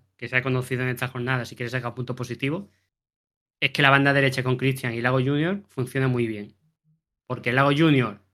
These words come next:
cuando Cristian desborda, él se va de delantero. Y funciona muy bien. Luego en defensa a lo mejor funciona menos, pero la verdad es que va muy bien. Y el tema de Lorenzo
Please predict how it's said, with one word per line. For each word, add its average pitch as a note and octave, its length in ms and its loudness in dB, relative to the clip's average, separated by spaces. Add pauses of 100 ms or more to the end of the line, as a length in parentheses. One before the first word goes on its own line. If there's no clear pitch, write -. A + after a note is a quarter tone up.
(480)
cuando B2+ 360 0
Cristian D3 460 0
desborda, D#3 580 4
él C#3 140 4
se D3 120 0
va C#3+ 100 4
de C#3+ 120 4
delantero. A2+ 580 0 (2250)
Y A#2+ 280 -4
funciona A#2 340 -6
muy A2 120 -8
bien. A2+ 280 -8
Luego B2+ 180 0
en C#3 40 4
defensa C3 300 2
a - 20 0
lo C#3+ 60 0
mejor C3 220 -2
funciona B2+ 320 0
menos, F3+ 240 4 (480)
pero G#2 100 -12
la G#2 40 -10
verdad A2 160 -4
es C3 40 -8
que E3+ 320 -4 (120)
va A#2 220 -4
muy A2 140 -12
bien. G#2+ 160 -20 (840)
Y C3+ 100 -2
el B2+ 100 2
tema C#3 200 6
de D3+ 120 10
Lorenzo D#3 280 6